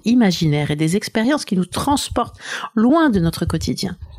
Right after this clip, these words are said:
Les livres nous font découvrir de nouvelles perspectives.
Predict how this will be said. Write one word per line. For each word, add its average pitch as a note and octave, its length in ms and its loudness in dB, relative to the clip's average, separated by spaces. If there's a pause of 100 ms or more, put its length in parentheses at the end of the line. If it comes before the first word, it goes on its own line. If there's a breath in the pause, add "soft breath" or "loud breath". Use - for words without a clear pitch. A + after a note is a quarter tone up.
(300 loud breath)
Les D3 140 2
livres F#3+ 380 2
nous D3 120 2
font C#3 160 -2
découvrir D3 440 -2
de D3 100 0
nouvelles F#3+ 480 2
perspectives. D3 680 -6